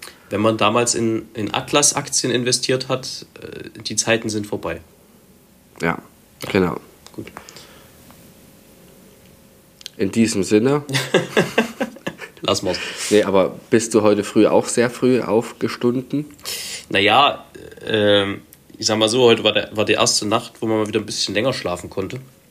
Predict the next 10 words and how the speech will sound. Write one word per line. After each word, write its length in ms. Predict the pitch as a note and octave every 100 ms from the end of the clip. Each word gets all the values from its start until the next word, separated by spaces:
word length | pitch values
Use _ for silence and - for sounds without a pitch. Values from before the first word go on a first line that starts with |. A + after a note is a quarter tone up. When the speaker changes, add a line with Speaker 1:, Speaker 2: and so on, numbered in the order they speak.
| - _ _
Speaker 1:
Ähm, 420 | G#2+ G2 G2+ G2 - - -
und 180 | G#2 -
wird 120 | -
auch 60 | -
die 120 | G2+
einzige 300 | A2+ - -
sein 200 | F2+ F#2
die 60 |
nächsten 280 | F2+ F2+ -
Tage. 280 | F#2 F#2